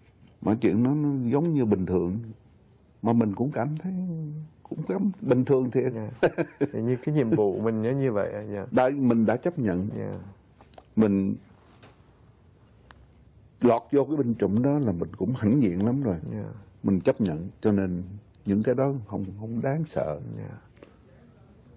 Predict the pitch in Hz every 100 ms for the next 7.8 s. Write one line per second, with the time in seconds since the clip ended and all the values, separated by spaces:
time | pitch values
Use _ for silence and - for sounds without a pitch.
0 | - 104 127 120 123 101 90 90 90 90
1 | 107 131 131 - 110 113 87 101 110 101
2 | 78 131 117 92 87 - - - - -
3 | - - - - - 95 90 90 95 131
4 | 131 87 90 95 107 123 143 131 92 98
5 | 87 82 80 - 87 - - - 50 50
6 | 50 50 - - - - - - - 50
7 | 50 50 50 50 50 50 50